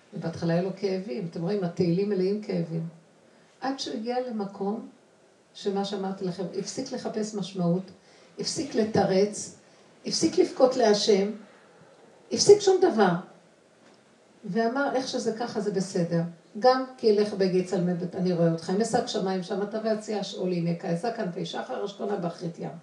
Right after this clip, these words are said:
גם שם ידך תנחני בתוך הזה ימיניך." המצוי זה בסדר גמור, איך שזה ככה זה בסדר. מה שאתה גוזר עליי, אני אומר שזה הכל טוב. איך שזה ככה זה מושלם.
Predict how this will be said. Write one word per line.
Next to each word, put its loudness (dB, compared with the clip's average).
גם 0
שם 0
ידך -6
תנחני -6
בתוך -6
הזה -4
ימיניך." -8
המצוי -2
זה -6
בסדר -2
גמור, -2
איך -10
שזה -4
ככה -8
זה -6
בסדר. -4
מה 0
שאתה 0
גוזר 2
עליי, -4
אני -8
אומר -8
שזה -8
הכל -6
טוב. -8
איך -2
שזה -8
ככה -8
זה -6
מושלם. -4